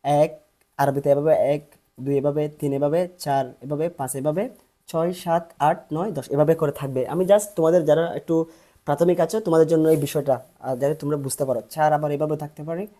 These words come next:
এভাবেও চার থাকতে পারে। তো দেখো এখানে হচ্ছে এক, দুই, তিন, চার এভাবে করে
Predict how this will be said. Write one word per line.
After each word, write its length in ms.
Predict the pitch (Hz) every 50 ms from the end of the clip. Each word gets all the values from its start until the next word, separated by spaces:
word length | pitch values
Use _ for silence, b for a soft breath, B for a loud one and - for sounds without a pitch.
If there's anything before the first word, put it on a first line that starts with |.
| _ _ _ _ _ _ _ _ _ _ _ _ _ _ _ _ _ _ _ _ _ _ _ _ _ _ _ _
এভাবেও 280 | - 139 151 151 151 143
চার 140 | 147 139 120 -
থাকতে 240 | - 120 - - 113
পারে। 160 | 113 104 92 - b b b b b b b b b _
তো 80 | 185
দেখো 340 | 170 180 170 175 233 269 - -
এখানে 260 | - 170 170 202 214 214
হচ্ছে 280 | 208 214 214 - 240 240 - - - _ _
এক, 240 | 151 160 170 185 185 - 151 143 156
দুই, 320 | 165 175 196 226 - - - -
তিন, 200 | 165 180 208 220
চার 240 | - - 143 120
এভাবে 340 | - 139 147 160 160 185 180
করে 280 | 185 185 196 226 285